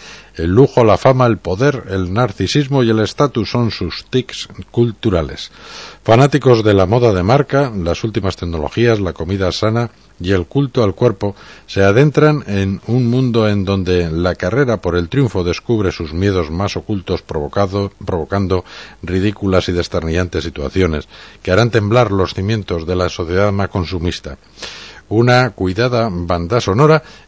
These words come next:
y una impecable puesta en escena completan una obra absurda, increíblemente corrupta y viciosa, que desencadenará hilarantes carcajadas incluso en los espectadores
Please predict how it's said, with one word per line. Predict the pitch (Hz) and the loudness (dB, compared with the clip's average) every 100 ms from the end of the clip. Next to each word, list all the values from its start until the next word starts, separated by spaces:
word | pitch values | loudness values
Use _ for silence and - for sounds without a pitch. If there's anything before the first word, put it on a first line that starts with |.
| - | -2
y | |
una | 110 120 110 | 0 2 2
impecable | 95 87 92 117 117 101 | 0 -2 -2 2 4 2
puesta | 95 117 123 - 101 | 2 0 0 0 -2
en | 92 | 0
escena | 85 - 120 120 123 - _ | -4 -2 0 2 0 -4 _
completan | - 87 110 123 139 131 - _ | -6 -2 0 2 2 0 -4 _
una | - 107 101 | 0 2 6
obra | 104 104 101 | 6 6 4
absurda, | 90 87 80 - 110 80 80 | 2 -4 -6 -2 -2 0 -4
increíblemente | 80 95 110 104 107 104 95 | -4 -2 0 0 0 -2 -4
corrupta | - 71 113 - 85 | -4 -2 -2 -4 -4
y | 78 | -4
viciosa, | 71 - 110 95 82 - - - - _ | -4 0 0 2 -2 -4 -14 -20 -20 _
que | 95 | -2
desencadenará | 95 98 98 98 92 92 90 90 95 117 107 - | 0 0 0 0 0 0 0 0 2 2 0 -4
hilarantes | 87 87 104 104 101 92 | -2 0 0 -2 -2 -4
carcajadas | - 80 - 71 95 80 71 | -4 -6 -6 -4 -2 -2 -2
incluso | 87 - 135 120 | -6 -2 0 0
en | 110 | 0
los | 90 | -2
espectadores | 85 - 82 - 82 82 80 80 | -6 -8 -8 -6 -4 -2 -2 -4